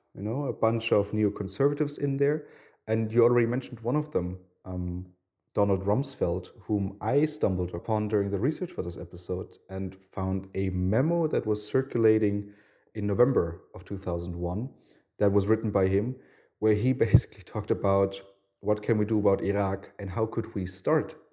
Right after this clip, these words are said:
an Iraq war, out of what motivation. And, you know, the, the three things he lists is, ooh, Saddam Hussein moves against the Kurds in the north,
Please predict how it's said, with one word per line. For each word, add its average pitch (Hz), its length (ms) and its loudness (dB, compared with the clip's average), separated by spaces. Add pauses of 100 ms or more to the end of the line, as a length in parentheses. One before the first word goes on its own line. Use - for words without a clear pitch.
an 87 80 -6
Iraq 85 420 -6
war, 69 280 -10 (440)
out 104 120 0
of 95 160 2
what 110 200 4
motivation. 98 640 0 (460)
And, 104 340 -2 (120)
you 104 80 -6
know, 113 80 0
the, 92 480 2
the 95 80 -6
three 117 280 0
things 110 300 0
he 104 140 0
lists 117 340 0
is, - 300 -6 (360)
ooh, 101 360 -4
Saddam 107 340 0
Hussein 104 380 2
moves 107 240 -2
against 95 260 -4
the - 80 -8
Kurds 98 380 0
in 95 40 -2
the 92 80 -2
north, 110 380 -2